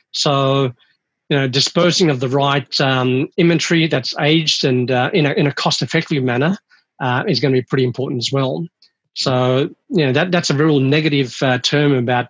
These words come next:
you know, having, uh, a disposal of, of inventory that's aged, but it's, uh, it's a very necessary evil,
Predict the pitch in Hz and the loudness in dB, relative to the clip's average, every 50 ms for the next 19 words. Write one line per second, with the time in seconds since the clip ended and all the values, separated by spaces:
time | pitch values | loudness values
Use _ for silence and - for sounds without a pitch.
0 | _ - 139 131 117 143 139 127 135 131 131 127 123 - - - - - - - | _ -4 -4 -2 -2 -2 -2 0 0 0 0 -2 -2 -6 -12 -20 -20 -20 -20 -20
1 | - _ - 127 123 123 135 - - 135 127 127 123 - - - 147 143 120 - | -20 _ -6 -4 -2 -2 -2 -2 -2 -4 -2 -2 -4 -4 -2 0 0 0 0 0
2 | 123 120 117 135 - - 147 123 127 160 151 165 160 143 - - 156 160 170 156 | -2 -4 -4 -6 -4 -4 -4 -2 0 2 2 2 2 2 0 0 2 2 2 0
3 | - - 196 135 127 117 - - 147 147 170 208 190 - - - - - - - | -2 -6 -4 -4 -4 -4 -4 -2 0 0 2 2 2 0 -2 -4 -8 -14 -20 -20
4 | _ _ _ _ - 135 127 131 135 120 - - - 131 131 - - 131 - 139 | _ _ _ _ -4 -2 0 0 0 -2 -2 -2 0 0 0 0 0 -2 -2 0
5 | 127 151 151 147 135 135 143 135 - - - - 135 117 135 170 156 151 147 120 | 0 2 2 2 2 2 2 0 0 0 0 -2 -2 -2 0 0 0 0 0 0
6 | 131 123 135 170 185 | 0 0 0 0 -2